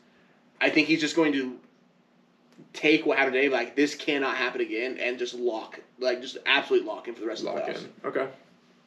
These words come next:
Speaker 2: Yeah.
Speaker 1: So I actually, with that being said, I actually have A D winning the Finals M V P.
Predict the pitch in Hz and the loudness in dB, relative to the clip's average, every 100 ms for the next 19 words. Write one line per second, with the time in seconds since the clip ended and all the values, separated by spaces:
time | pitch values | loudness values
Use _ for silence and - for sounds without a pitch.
0 | _ _ _ _ _ _ _ _ _ - | _ _ _ _ _ _ _ _ _ -20
1 | - - _ _ - 135 139 - - _ | -20 -20 _ _ -4 2 2 0 -16 _
2 | _ _ _ - _ - 156 156 170 190 | _ _ _ -20 _ 2 6 8 6 4
3 | 175 147 127 151 180 175 151 147 151 123 | 4 0 2 4 6 4 2 2 2 2
4 | 135 151 156 147 131 139 143 135 139 131 | 2 2 4 2 2 0 -2 2 2 4
5 | 123 113 110 - 131 123 120 113 107 113 | 2 0 -6 -12 -2 -2 0 -4 -4 -4
6 | 90 | -6